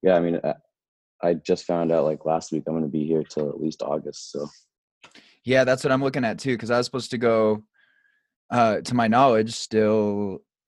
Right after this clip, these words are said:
Speaker 2: hasn't been moved or anything, but I'm going to Europe with Trev.
Speaker 1: Mm.
Speaker 2: Um, but that is the, that is the closest thing, yeah, on the books for me. And what's crazy is I take every winter off. So I just, you know, I scheduled my four months off for the year
Speaker 1: Sure.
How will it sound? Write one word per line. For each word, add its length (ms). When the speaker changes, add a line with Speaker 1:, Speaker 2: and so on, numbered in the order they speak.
Speaker 2:
hasn't 400
been 180
moved 300
or 40
anything, 320
but 100
I'm 80
going 180
to 80
Europe 260
with 140
Trev. 460
Speaker 1:
Mm. 140
Speaker 2:
Um, 160
but 160
that 240
is 180
the, 140
that 160
is 140
the 100
closest 680
thing, 480
yeah, 240
on 120
the 80
books 280
for 100
me. 240
And 140
what's 160
crazy 480
is 80
I 100
take 280
every 260
winter 300
off. 360
So 160
I 100
just, 340
you 120
know, 80
I 60
scheduled 440
my 160
four 240
months 280
off 360
for 160
the 120
year 420
Speaker 1:
Sure. 240